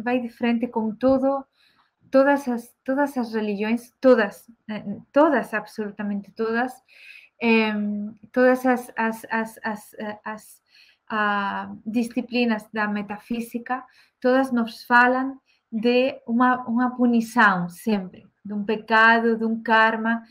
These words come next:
que você, eh, você vem para purgar alguma coisa, desde que nasce-, nascemos na, na religião,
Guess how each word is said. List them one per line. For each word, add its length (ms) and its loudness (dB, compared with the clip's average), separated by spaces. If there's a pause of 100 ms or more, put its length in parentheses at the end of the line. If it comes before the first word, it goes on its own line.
(280)
que 80 -6
você, 480 -2 (360)
eh, 240 -4
você 320 -2
vem 400 4
para 400 4
purgar 800 2 (360)
alguma 580 2
coisa, 520 -6 (160)
desde 560 0 (400)
que 500 2 (600)
nasce-, 640 0
nascemos 640 -2
na, 300 -2
na 160 -2
religião, 480 -4